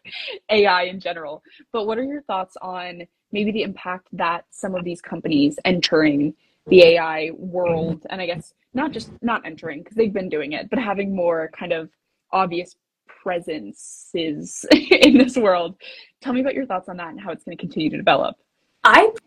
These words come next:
Speaker 2: personally love seeing all the competition that's arising in these spaces. I mean, I literally think we're seeing this bubble of innovation,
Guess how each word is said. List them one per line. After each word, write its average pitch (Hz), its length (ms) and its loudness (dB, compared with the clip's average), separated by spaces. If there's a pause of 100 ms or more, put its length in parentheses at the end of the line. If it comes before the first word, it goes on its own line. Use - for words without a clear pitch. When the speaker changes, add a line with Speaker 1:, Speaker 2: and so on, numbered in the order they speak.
(640)
Speaker 2:
personally 262 500 0
love 190 400 -2
seeing 214 480 -6 (140)
all 226 260 8
the 233 80 4
competition 233 1040 -2
that's 226 240 0
arising 240 720 2 (280)
in 262 120 4
these 277 200 0
spaces. 269 460 0
I 240 60 6
mean, 240 140 0
I 220 80 6
literally 277 480 4
think 240 260 -6
we're 233 120 -2
seeing 233 360 -4
this 208 240 -2 (460)
bubble 226 580 6
of 202 420 -2 (380)
innovation, 247 640 0